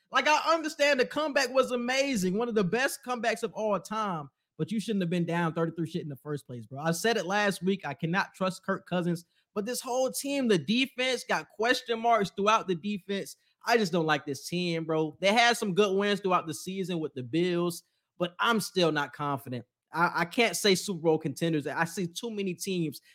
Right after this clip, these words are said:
especially in the N F C right now, that I would put above them. So, nah, definitely pretenders. Moving on. The Baltimore Ravens, pretenders or contenders?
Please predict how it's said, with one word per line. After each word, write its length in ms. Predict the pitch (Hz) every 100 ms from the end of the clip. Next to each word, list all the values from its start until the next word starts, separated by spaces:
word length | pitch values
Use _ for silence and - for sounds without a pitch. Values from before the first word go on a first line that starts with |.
| -
especially 580 | 170 - 302 311 240 214
in 120 | 208
the 180 | 196 -
N 100 | 208
F 120 | 190
C 200 | - 214
right 300 | 170 165 131
now, 360 | 147 147 131 117 _ _
that 100 | 143
I 100 | 156
would 180 | 151 131
put 120 | - 135
above 400 | 117 131 127 113
them. 140 | 120
So, 320 | - 127 113 - -
nah, 340 | 139 135 127 117 _ _ _
definitely 400 | 139 160 160 147
pretenders. 1080 | 139 - 147 139 - 143 147 120 101 90 - _ _ -
Moving 320 | 196 254 285
on. 320 | 320 262 110 - _ _ _ _ _ _ _
The 160 | 156 196
Baltimore 1200 | - 226 285 320 320 311 269 285 285 285 262 220
Ravens, 680 | 262 320 320 220 196 147 123
pretenders 640 | - 180 - 254 262 269
or 160 | 190 208
contenders? 840 | 220 208 - 226 151 90 - -